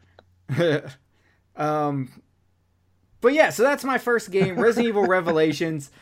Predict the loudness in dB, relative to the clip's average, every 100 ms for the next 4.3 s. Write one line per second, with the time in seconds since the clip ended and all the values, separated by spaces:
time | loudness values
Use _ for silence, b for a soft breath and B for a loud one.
0 | b b -6 -2 0 0 0 0 2 4
1 | 4 4 2 0 -2 -8 -4 -2 -2 -2
2 | -2 -2 -2 -4 -8 _ _ b b b
3 | b _ -4 -2 0 -2 -2 -2 -2 2
4 | 4 4